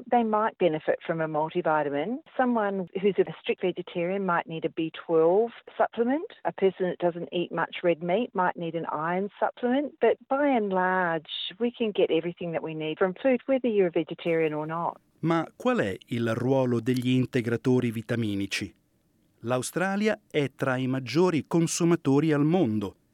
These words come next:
Speaker 2: ed è facile perdersi tra le oltre ottantacinquemila tipologie di vitamine e integratori disponibili qui. Sally Brooks,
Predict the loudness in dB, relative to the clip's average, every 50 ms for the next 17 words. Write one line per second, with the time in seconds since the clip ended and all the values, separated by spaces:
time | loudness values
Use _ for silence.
0 | _ _ _ _ _ _ _ -2 -2 0 2 2 0 -2 -2 -2 0 0 0 -2
1 | -6 -6 -6 -4 -4 -4 -6 _ 0 2 2 2 2 0 0 0 0 0 0 -2
2 | -4 -4 -4 -4 -4 -2 -2 0 2 2 4 4 4 4 2 0 0 -2 -2 -2
3 | -2 _ -2 -2 -2 _ _ 0 2 2 2 2 2 0 -2 0 0 0 0 0
4 | 0 2 2 2 2 4 4 4 4 4 2 0 -2 _ -12 -14 -6 -2 0 2
5 | 2 0 0 0 -2 2 2 2 0 0 -2 -4 -4 -2 0 0 2 4 4 4
6 | 4 4 2 0 -2 _ -4 0 2 2 4 4 2 2 0 0 0 0 0 -2
7 | 0 0 -2 0 0 -2 -4 -6 _ -12 -6 -6 -6 -4 -2 0 2 2 2 2
8 | 2 0 -2 -2 -2 -6 -4 -4 -4 -4 -4 _ _ _ _ _ _ _ _ _
9 | _ _ _ _ _ -12 -8 -4 -2 -2 -2 -2 0 0 0 0 0 0 2 4
10 | 4 2 2 -2 -4 -6 -6